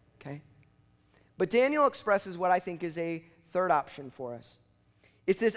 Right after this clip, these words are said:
option where he understands somehow I have to live in this world while at the same time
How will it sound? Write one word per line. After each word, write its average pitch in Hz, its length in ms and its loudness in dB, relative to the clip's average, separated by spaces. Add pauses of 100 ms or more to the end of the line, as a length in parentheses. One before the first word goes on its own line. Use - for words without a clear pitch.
option 233 380 6
where 202 120 0
he 240 180 -4
understands 240 540 -2
somehow 247 640 6 (300)
I 214 160 8
have 247 240 0
to 226 120 0
live 214 400 2 (320)
in 277 200 0
this 285 220 -2
world 190 420 0 (300)
while 202 240 6
at 214 100 0
the 196 80 -2
same 254 400 -2
time 226 360 2